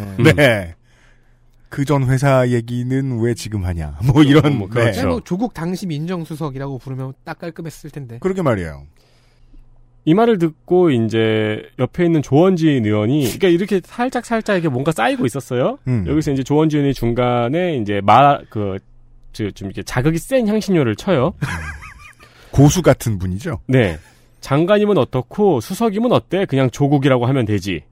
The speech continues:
Speaker 2: 그렇죠.
Speaker 3: 라고 말했습니다.
Speaker 2: 이게 극우 유튜버의 용어들은 우리하고 용어가 많이 달라서, 언어가 많이 달라서 자세히 봐야 돼요. "조국이라고 하면 되지"가 아니에요.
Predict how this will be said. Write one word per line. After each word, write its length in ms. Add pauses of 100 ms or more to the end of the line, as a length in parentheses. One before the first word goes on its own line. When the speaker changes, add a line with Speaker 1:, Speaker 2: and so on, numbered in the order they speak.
(200)
Speaker 2:
그렇죠. 640
Speaker 3:
라고 380
말했습니다. 760 (360)
Speaker 2:
이게 260
극우 320
유튜버의 640
용어들은 580
우리하고 420
용어가 260
많이 160
달라서, 400
언어가 240
많이 140
달라서 240
자세히 240
봐야 180
돼요. 160 (400)
"조국이라고 920
하면 300
되지"가 280
아니에요. 220